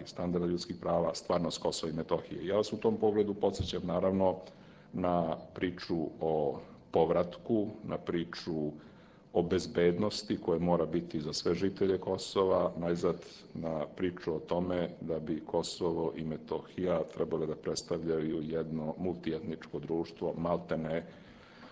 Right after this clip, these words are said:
multi-, multietnički raj u ovom delu Evrope. Svega toga nije bilo. Ni povratka, ili pak bilo u zanemarljivom broju,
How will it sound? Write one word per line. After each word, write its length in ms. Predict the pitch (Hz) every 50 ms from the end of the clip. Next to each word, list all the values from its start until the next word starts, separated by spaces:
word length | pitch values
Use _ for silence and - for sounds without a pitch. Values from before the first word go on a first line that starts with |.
| - - -
multi-, 400 | 90 90 90 90 - 92 87 - - - - -
multietnički 720 | - 95 90 87 - 87 87 87 - 87 - - - 104
raj 260 | 92 98 87 71 71 - - - - -
u 60 | 85
ovom 160 | 85 82 80
delu 240 | 80 82 80 80 82
Evrope. 360 | 80 80 76 71 - - - - - - - - - - - - - - - - - - - -
Svega 220 | - - 123 117 104
toga 220 | - 110 98 101
nije 160 | 98 98 85
bilo. 240 | 76 78 69 69 - - - - - - - - - - - -
Ni 160 | - - 139
povratka, 720 | - - - 92 85 80 90 92 92 - - - 131 120 113 - - - - - - - - - - - - - - - - - - - - -
ili 160 | 90 85 80
pak 200 | - 85 82 82
bilo 280 | 80 80 87 87 82
u 40 | 80
zanemarljivom 640 | 76 87 82 82 80 80 82 87 87 92 95 92 92
broju, 380 | 90 98 95 95 95 95 90